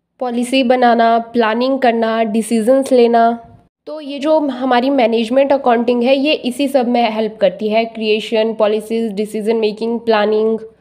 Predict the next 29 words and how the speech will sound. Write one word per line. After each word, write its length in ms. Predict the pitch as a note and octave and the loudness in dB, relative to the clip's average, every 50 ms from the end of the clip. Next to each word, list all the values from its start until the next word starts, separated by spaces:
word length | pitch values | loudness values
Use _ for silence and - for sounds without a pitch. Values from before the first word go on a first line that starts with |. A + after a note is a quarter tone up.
| _ _ _ _ _ _ _ _ _ _ _ - | _ _ _ _ _ _ _ _ _ _ _ -6
Management 800 | B3+ C4+ C4 C4 C4 C4+ C#4 C#4 B3 C4 D4 D#4 E4 E4 E4 E4 | -2 0 0 0 0 0 0 0 0 0 2 2 2 2 2 0
है 220 | B3+ A#3+ B3 B3+ | 2 4 4 4
वो 180 | C4+ C#4 D4 D#4 | 2 2 2 0
top 320 | D4 - C#4 C4 C4+ C4+ | 2 2 2 2 2 2
management 640 | C#4+ C#4+ C4 B3 A#3 A3 G#3+ G#3 A3 A3 A3 A3 - | 2 0 2 2 0 0 -2 -2 -2 -4 -4 -4 -2
को 200 | - C4 C4+ - | -2 -2 -2 0
ऐसी, 480 | A#3+ A#3 A3 - - C#4+ C#4+ C#4 - - - | -2 -4 -4 -4 -4 -4 -6 -6 -8 -6 -4
ऐसी 380 | A3+ A3+ A3+ A3+ - C#4 C#4+ | -4 -4 -4 -2 0 0 0
information 720 | D4 - - A#3+ A#3+ A3+ - B3+ B3+ B3+ B3 B3+ C#4 C#4 | 0 0 -2 -2 -2 0 0 0 2 2 0 0 0 -2
provide 600 | A#3+ - - A#3+ A3 G#3+ G3+ G3 G3+ A#3 A3 A#3 | -2 -2 0 0 0 2 2 2 2 0 -2 -2
करता 300 | - A#3+ G#3 F#3+ - F#3+ | -4 -4 -4 -4 -4 -6
है 240 | F3+ F3+ F#3+ F#3+ G#3 | -4 -2 0 0 0
कि 280 | A#3 - - C#4 C#4+ C#4 C#4+ - - - _ - | 0 -2 -2 -2 -2 -2 -4 -8 -20 -20 _ -8
जिस 280 | G3 A#3 D4+ D4 - - - | -4 -2 -2 -2 -4 -4 0
information 720 | B3+ C4 B3+ B3 - C#4 C4+ C#4 B3+ A#3+ - - B3 B3 B3 | 0 0 2 2 0 0 2 2 0 0 -2 -4 -4 -4 -4
से 380 | B3 - C4 C4+ C#4+ C#4 C4+ G#3 - - _ _ _ _ - | -2 2 2 2 2 2 -2 -6 -8 -14 _ _ _ _ -6
top 200 | - B3 A#3+ A#3+ | -4 -4 -2 0
management 460 | C4 B3+ B3+ B3 A#3+ A#3+ C4 C#4 C4+ | 0 2 2 2 2 2 2 0 2
क्या 180 | C#4 C#4+ C4 A#3+ | 0 -2 -2 -2
कर 160 | G#3 A3+ G3 | -2 -4 -4
पाए, 220 | F#3+ - G#3+ B3 | -2 0 0 0
Planning 480 | D4 C#4+ - C#4 A#3+ A3 G#3+ G#3+ G#3+ G#3 | 0 0 0 0 0 0 -2 -4 -4 -4
कर 120 | G#3 G3 | -4 -4
पाए, 280 | F#3 F#3+ F#3 E3+ E3+ E3+ - _ _ _ _ _ _ _ _ _ _ _ _ _ _ _ _ _ _ - | -4 -6 -8 -8 -8 -10 -14 _ _ _ _ _ _ _ _ _ _ _ _ _ _ _ _ _ _ -6
वो 180 | A3+ B3 C#4+ B3 | -2 0 2 2
decisions 640 | C4 D#4 E4 - - C4+ C4+ A#3 B3 D4+ D#4+ D4+ - | 2 2 0 2 2 2 2 2 2 2 2 2 2
ले 120 | B3+ A#3 | 0 0
पाते 380 | G3+ - G3 G3 F#3+ G3 G3 G3 | 0 0 -2 -4 -2 -2 -2 -2
हैं, 260 | G3 F#3+ F#3 G3 G3 | 0 -2 -6 -8 -10